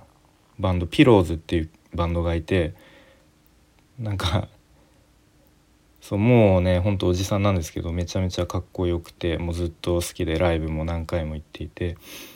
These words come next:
で、ピローズも本当に時代の流れとか関係なく、うん。で、ほん-、ある曲の歌詞で、「時代が望んでも流されて歌ったりしないぜ」っていう、もうドストレ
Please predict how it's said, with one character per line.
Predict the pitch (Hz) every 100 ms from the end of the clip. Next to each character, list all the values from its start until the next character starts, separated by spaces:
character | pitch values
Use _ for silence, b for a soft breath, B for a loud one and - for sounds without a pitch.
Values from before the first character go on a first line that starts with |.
| B _ _
で、 | -
ピ | - 180
ロ | 156
ー | 123
ズ | 104
も | 104
本 | 110 107
当 | 110
に | 104 104 101 - -
時 | 95
代 | 95
の | 95
流 | 92 92 98
れ | 95
と | 85
か | - -
関 | 92 90
係 | 82 92
な | 90
く、 | 80 - 82 78 _ _ _ _ _ - - - - _ -
う |
ん。 | 85 80 78 B B B -
で、 | 101
ほ | 131
ん-、 | 123 - _ _ _ _ -
あ | -
る | 113 87
曲 | - 92 98
の | 95 92 87
歌 | 104
詞 | - 85
で、 | 90 82 85 b b b b _ 101
「時 | 101
代 | 113 123 120
が | 120 117 104
望 | 107 107 104 110 110
ん |
で | 117
も | 101 85 - - - -
流 | - - 98 92 104
さ | -
れ | 104 87
て | 85
歌 | 92 -
っ | 95
た | - 101
り | 87 78
し | -
な | 98 101
い | 98
ぜ」 | 82 87
っ |
て | - -
い | 60
う、 |
も | 90 92 80 -
う | B B B B _ 101
ド | 95
ス | -
ト | -
レ | 104